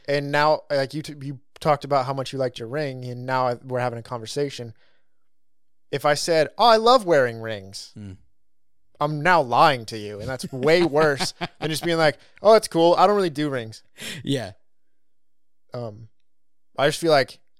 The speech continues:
Speaker 1: thinking when somebody says that they don't like something for themselves, thinking that it's now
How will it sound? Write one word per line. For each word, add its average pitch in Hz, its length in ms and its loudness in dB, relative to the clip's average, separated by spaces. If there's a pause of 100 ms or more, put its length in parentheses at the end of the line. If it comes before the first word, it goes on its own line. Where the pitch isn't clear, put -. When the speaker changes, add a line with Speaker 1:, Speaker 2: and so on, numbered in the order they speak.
(400)
Speaker 1:
thinking 165 480 -6
when 143 140 -4
somebody 147 320 -2
says 139 260 -2
that 120 160 -10
they 117 180 -4
don't 143 240 -6 (200)
like 147 240 -2
something 170 480 -10 (360)
for 139 140 -6
themselves, 123 640 -4 (440)
thinking 135 280 -8
that 127 180 0
it's - 400 -8
now 120 460 -4